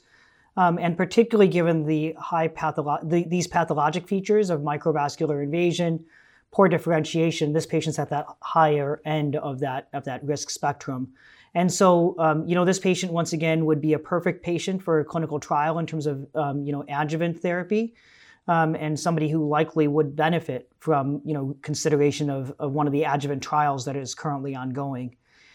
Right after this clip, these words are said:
Um, independent of that, um, you know, once again, he would warrant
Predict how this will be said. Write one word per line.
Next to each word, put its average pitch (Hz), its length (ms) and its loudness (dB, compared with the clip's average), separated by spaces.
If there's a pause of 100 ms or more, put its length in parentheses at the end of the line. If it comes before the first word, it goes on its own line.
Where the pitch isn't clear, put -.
(220)
Um, 156 300 0
independent 214 540 6
of 208 100 4
that, 226 480 2
um, 160 420 2
you 165 140 2
know, 165 80 4
once 165 240 0
again, 156 160 0
he 170 180 -2
would 180 300 2
warrant 156 600 2